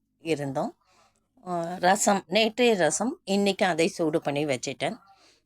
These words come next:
எங்களோட சமையல் முடிஞ்சிடுத்து. இந்த வீடியோ பத்தி உங்களுக்கு பிடிச்சிருந்தா லைக் பண்ணுங்க, ஷேர் பண்ணுங்க, சப்ஸ்கிரைப் பண்ணுங்க, கமெண்ட் பண்ணுங்க. ஈஸியா சமையல் முடிக்கணும், ஒரு காய்க்கு ரெண்டு காய் தேவை என்று நினைச்சோம்னா வெள்ளரிக்காய் பச்சடி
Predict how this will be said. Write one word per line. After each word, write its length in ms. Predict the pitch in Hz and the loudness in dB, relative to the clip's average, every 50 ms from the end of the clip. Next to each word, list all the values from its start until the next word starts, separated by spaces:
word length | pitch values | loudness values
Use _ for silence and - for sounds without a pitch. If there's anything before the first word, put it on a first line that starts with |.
| _ - | _ -4
எங்களோட 480 | 190 185 202 202 226 233 240 226 214 214 | -2 -2 0 0 2 4 4 4 4 2
சமையல் 560 | 214 - 180 156 147 143 139 143 175 240 - - | 0 0 -2 0 0 0 0 0 0 -2 -4 -6
முடிஞ்சிடுத்து. 600 | 156 147 139 143 143 135 135 127 - _ - 190 269 - _ | -4 -2 -2 -2 -2 -2 -4 -6 -6 _ -4 -4 -4 -4 _
இந்த 260 | - 180 170 147 151 | -4 -4 -2 0 0
வீடியோ 320 | 139 147 180 226 226 254 262 | 0 0 0 0 2 2 0
பத்தி 200 | 247 - 180 185 | 0 0 0 0
உங்களுக்கு 340 | 208 202 175 160 147 139 - | 0 0 0 -2 -4 -4 -4
பிடிச்சிருந்தா 480 | 170 170 180 - 185 147 135 135 151 165 156 147 | -4 -4 -2 -2 -2 -2 0 0 -2 0 0 0
லைக் 160 | 147 165 - - | 0 -2 -2 -4
பண்ணுங்க, 260 | 185 180 175 165 175 175 - | -2 -2 0 0 0 0 2
ஷேர் 160 | 190 156 139 - | 2 0 0 0
பண்ணுங்க, 260 | - 143 143 143 160 151 - | -2 -4 -2 -2 -2 -2 -2
சப்ஸ்கிரைப் 440 | 151 131 - - - - 147 139 | -4 -4 -4 -6 -4 -4 -4 -4
பண்ணுங்க, 260 | - 139 135 139 151 - - | -2 -2 -2 -2 -4 -4 -6
கமெண்ட் 300 | 160 147 131 131 127 - | -6 -4 -4 -4 -6 -6
பண்ணுங்க. 300 | - 135 139 127 123 143 196 - _ _ _ - - - _ _ | -6 -8 -6 -4 -4 -4 -4 -6 _ _ _ -20 -20 -20 _ _
ஈஸியா 460 | 214 220 247 285 285 - 285 262 269 | -2 0 2 2 2 2 2 2 2
சமையல் 500 | 269 254 - 202 165 160 170 185 185 180 | 2 2 2 2 2 4 4 2 2 2
முடிக்கணும், 480 | 160 156 147 147 - 165 143 156 185 185 | 2 0 0 -2 -2 0 0 0 0 2
ஒரு 220 | 156 151 165 190 208 | 2 2 2 2 0
காய்க்கு 340 | - 202 180 226 233 - 214 | 0 0 0 2 0 0 0
ரெண்டு 300 | 165 160 147 147 160 151 | 0 2 2 2 0 0
காய் 240 | - 160 165 165 165 - | 2 2 2 0 0 0
தேவை 400 | - 151 143 156 165 160 165 170 165 165 | 0 2 2 2 2 2 2 2 4 4
என்று 300 | 147 143 143 139 156 160 | 2 2 2 0 0 0
நினைச்சோம்னா 680 | 156 147 139 135 139 147 - - 180 156 135 127 127 143 196 247 _ _ - - - - _ _ - | 0 0 0 0 0 0 -2 -2 -2 -2 -4 -4 -8 -8 -8 -10 _ _ -20 -20 -20 -20 _ _ -2
வெள்ளரிக்காய் 600 | 175 165 165 170 190 214 220 220 220 214 190 170 - | 0 2 2 4 4 4 2 2 2 2 2 2 2
பச்சடி 460 | 156 135 - - 156 131 127 143 | -2 -4 -4 -2 -2 -2 0 0